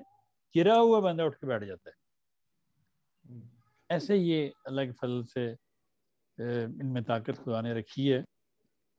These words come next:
Speaker 1: तो इनके नाम मैं आपको अगली लिस्ट, अगले प्रोग्राम में इंशाअल्लाह ताला इन सारे विटामिन के नाम की मैं लिस्ट दूंगा आपको,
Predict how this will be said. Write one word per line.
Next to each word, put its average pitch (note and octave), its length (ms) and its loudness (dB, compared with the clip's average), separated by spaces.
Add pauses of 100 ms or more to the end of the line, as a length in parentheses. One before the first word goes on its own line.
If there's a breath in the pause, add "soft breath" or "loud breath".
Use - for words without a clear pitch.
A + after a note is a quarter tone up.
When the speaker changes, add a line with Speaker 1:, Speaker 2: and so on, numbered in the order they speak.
(140)
Speaker 1:
तो - 200 -6
इनके E3 280 0
नाम D3+ 440 2
मैं G3 220 -2
आपको D3+ 460 -6
अगली E3+ 480 -2
लिस्ट, D3 480 -2
अगले D#3+ 300 -2
प्रोग्राम D3 420 -6
में D3 120 -6
इंशाअल्लाह C3 480 -2
ताला B2+ 180 0
इन C#3 200 -6
सारे F3+ 360 0
विटामिन D3 520 -2
के B2+ 140 -6
नाम C3+ 440 -4
की C#3 100 -4
मैं B2+ 180 -6
लिस्ट C3 380 -6
दूंगा C#3+ 280 0
आपको, D3+ 340 -2